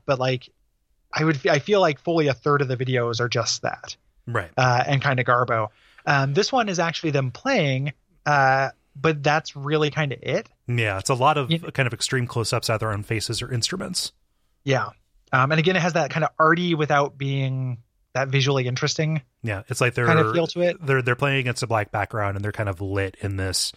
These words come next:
Speaker 2: in this real kind of, like, noir kind of way. It's color,
Speaker 1: Yeah.
Speaker 2: but yeah, it's, it,
Speaker 1: Yeah.
Speaker 2: it's a very stark shadow on them.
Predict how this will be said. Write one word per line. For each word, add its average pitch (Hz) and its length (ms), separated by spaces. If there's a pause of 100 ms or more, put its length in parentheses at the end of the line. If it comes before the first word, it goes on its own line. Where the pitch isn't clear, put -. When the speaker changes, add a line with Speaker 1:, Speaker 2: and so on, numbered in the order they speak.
(320)
Speaker 2:
in 104 120
this 101 160
real 95 280
kind 101 160
of, 98 80
like, 101 160
noir 98 300
kind 117 180
of 131 120
way. 143 340
It's - 100
color, 117 320
Speaker 1:
Yeah. 113 280
Speaker 2:
but 110 140
yeah, 92 200
it's, - 140
it, 120 200
Speaker 1:
Yeah. 143 100
Speaker 2:
it's - 140
a 107 40
very 107 180
stark - 280
shadow 147 340
on 175 120
them. 180 160